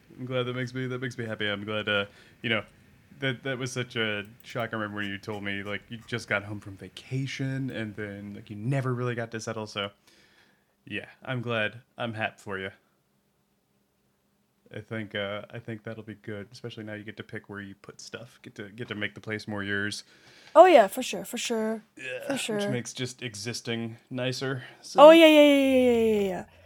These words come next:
Speaker 2: Yeah, yeah, yeah. That's, that's, that's what's really nice is, like, now that everything's mostly normal, like, we have, like, this, so the house is, like, a three-bedroom, yeah, three-bedroom,
Speaker 1: Mm-hmm.
Speaker 2: two-bath,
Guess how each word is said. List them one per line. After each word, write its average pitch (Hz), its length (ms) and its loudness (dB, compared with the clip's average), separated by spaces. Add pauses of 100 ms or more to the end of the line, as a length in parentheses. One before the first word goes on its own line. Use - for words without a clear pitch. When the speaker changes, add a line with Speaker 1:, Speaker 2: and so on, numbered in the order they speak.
(240)
Speaker 2:
Yeah, 240 120 2
yeah, 233 200 10
yeah. 185 120 0
That's, 214 220 2
that's, 262 220 4
that's 277 160 0
what's 302 140 0
really 247 320 6
nice 294 420 4
is, 233 260 -2
like, 214 400 0 (420)
now 240 140 6
that 262 140 6
everything's 240 560 0 (240)
mostly 285 800 6 (300)
normal, 294 420 8
like, 220 340 2 (280)
we 294 80 12
have, 330 80 12
like, 349 120 10
this, - 360 4 (580)
so - 120 2
the 285 100 12
house 330 280 10
is, 320 100 4
like, 311 160 10
a 233 60 6
three-bedroom, 269 1800 6
yeah, 226 120 10
three-bedroom, 277 680 8 (840)
Speaker 1:
Mm-hmm. 123 80 -6
Speaker 2:
two-bath, 247 600 10